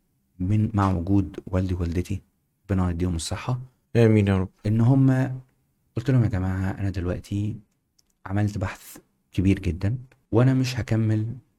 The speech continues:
Speaker 1: آه، أي حاجة أكاديمية أو علمية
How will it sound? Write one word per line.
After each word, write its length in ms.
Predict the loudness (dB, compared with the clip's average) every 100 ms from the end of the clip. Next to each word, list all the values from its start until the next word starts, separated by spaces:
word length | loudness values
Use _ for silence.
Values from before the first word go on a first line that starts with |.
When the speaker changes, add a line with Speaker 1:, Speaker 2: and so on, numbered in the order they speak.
| _
Speaker 1:
آه، 760 | -8 -6 -4 -4 -4 -8 -10 -6 2
أي 400 | 2 2 -2 -6 -12 _ _ -20
حاجة 380 | -2 0 0 -4
أكاديمية 500 | -2 0 2 2 2
أو 140 | 2
علمية 440 | 2 2 4 2